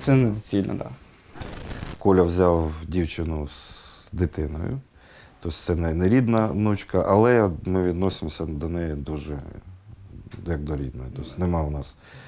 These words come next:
Speaker 2: якісь дільошки, що рідна дитина чи не рідна. Як казала моя мама, «Чи би бичок не погуляв, а телятко наш». <laughs> Так. Одну внучку я ще не бачив,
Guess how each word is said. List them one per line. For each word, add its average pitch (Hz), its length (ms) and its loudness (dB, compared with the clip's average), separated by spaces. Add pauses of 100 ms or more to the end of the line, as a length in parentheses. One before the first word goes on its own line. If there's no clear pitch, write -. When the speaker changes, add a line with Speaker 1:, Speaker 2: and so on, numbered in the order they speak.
(160)
Speaker 2:
якісь 78 300 0
дільошки, 80 520 0
що 71 200 -12 (260)
рідна 98 280 2
дитина 78 400 -6
чи - 160 -14
не 69 120 -8
рідна. - 240 -10 (1040)
Як 98 140 4
казала 92 360 8
моя 92 180 6
мама, 95 280 4 (320)
«Чи 95 140 -2
би 85 120 2
бичок 80 420 -2
не 85 80 -4
погуляв, 85 500 2
а 71 40 -2
телятко 73 520 -8 (160)
наш». - 200 0
<laughs> 123 120 2 (1300)
Так. - 380 -10 (340)
Одну 131 320 6
внучку 127 360 6
я 107 80 8
ще - 200 0
не 107 120 4
бачив, 85 400 0